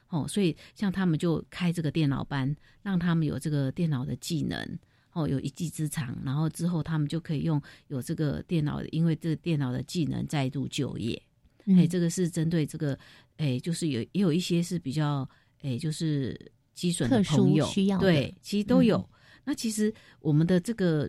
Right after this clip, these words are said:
Speaker 1: 族群里面也有，就是一般的像这种，哎，科普营队，
Speaker 2: 嗯。
Speaker 1: 哦，就是for这个，哎，学生，或甚至是说也有这种，哎，可以来学习这个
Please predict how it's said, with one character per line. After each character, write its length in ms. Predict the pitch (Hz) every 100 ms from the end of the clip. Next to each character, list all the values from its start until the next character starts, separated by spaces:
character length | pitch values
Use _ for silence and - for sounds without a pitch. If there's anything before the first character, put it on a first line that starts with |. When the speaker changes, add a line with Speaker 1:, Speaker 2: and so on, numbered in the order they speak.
| -
Speaker 1:
族 160 | 160
群 240 | 165 160 160
里 100 | 139
面 260 | 160 170
也 60 | 151
有， 180 | 160 139
就 140 | 165
是 140 | 165 165
一 100 | 170
般 240 | - 170
的 140 | 156
像 200 | 147 165
这 120 | 151 160
种， 320 | 139 131 139 - _ _
哎， 300 | 147 123 113
科 200 | - 240
普 180 | 240 185
营 180 | 131 127
队， 220 | 143 156 - _ _ _ -
Speaker 2:
嗯。 200 | 233 190
Speaker 1:
哦， 160 | 180
就 160 | 147 185
是 120 | 185
for 280 | 180 156 120
这 140 | 123
个， 180 | 165 156 - - - _ -
哎， 120 | 139
学 240 | - 143
生， 320 | 151 170 170
或 80 | 208
甚 220 | 214 226
至 120 | 202 196
是 180 | 190
说 440 | 190 - 180 170 175 - - -
也 120 | 180
有 160 | 180
这 140 | 151 175
种， 340 | 165 135 120 - -
哎， 200 | 151 127
可 120 | -
以 100 | 175
来 160 | 143 135
学 260 | 151 139 131
习 380 | - 131 120
这 140 | 135 160
个 200 | 135